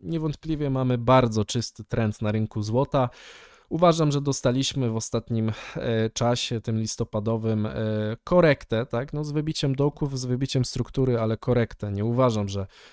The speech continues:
mamy jakieś, e, solidne podstawy, żeby mówić, że trend się zmienił, bo to,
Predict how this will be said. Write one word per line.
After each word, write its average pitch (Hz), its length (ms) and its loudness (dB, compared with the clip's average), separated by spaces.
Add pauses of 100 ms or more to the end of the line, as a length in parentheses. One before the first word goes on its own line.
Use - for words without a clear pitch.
(200)
mamy 110 300 0
jakieś, 110 480 -6
e, 123 220 -8
solidne 113 500 -4
podstawy, 107 500 -6
żeby 104 260 -6
mówić, 107 280 -4
że 107 160 -6
trend 123 320 -4
się 117 160 -6
zmienił, 104 500 -6 (520)
bo 147 140 4
to, 165 300 6